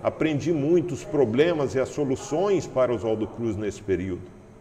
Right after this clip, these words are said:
E eu entrei de corpo e alma, né?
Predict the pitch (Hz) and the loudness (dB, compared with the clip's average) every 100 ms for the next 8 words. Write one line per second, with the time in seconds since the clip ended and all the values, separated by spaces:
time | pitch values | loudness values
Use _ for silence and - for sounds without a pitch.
0 | - - - - - - 139 196 220 165 | -20 -20 -20 -20 -20 -10 2 6 6 4
1 | - 196 151 127 - 190 185 151 147 143 | 4 6 6 4 6 8 8 4 4 6
2 | 117 98 90 104 | 4 0 -4 -6